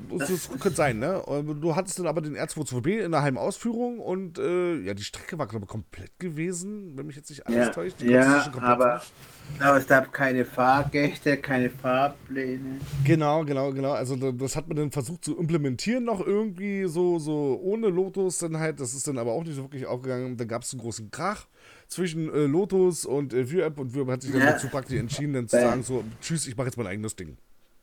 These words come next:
Speaker 2: Schubski.
Speaker 1: Dann kam Tramsim Wien.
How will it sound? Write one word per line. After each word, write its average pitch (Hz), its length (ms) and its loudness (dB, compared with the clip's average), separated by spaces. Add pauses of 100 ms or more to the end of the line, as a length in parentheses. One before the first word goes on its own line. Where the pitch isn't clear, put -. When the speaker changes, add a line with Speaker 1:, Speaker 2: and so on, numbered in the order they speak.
(140)
Speaker 2:
Schubski. - 760 2 (420)
Speaker 1:
Dann 160 140 2
kam 180 360 -2
Tramsim 120 460 -4
Wien. 82 260 -12